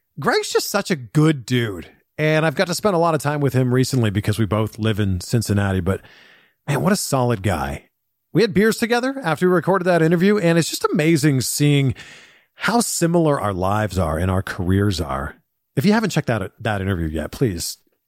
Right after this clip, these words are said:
take some time right now, take some time this week to give it a listen because, whew,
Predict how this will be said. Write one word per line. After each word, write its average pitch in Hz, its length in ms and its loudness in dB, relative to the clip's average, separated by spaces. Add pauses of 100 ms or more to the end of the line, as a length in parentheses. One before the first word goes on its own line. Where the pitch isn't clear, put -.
(100)
take 294 140 -4
some 311 140 -4
time 226 200 -4
right 202 160 0
now, 160 200 2
take 175 120 0
some - 140 -4
time 180 160 -2
this 135 160 -2
week 135 300 -2 (400)
to 151 100 -2
give 147 160 0
it 143 60 0
a 131 40 0
listen 113 300 -2
because, 110 320 -2
whew, - 380 -16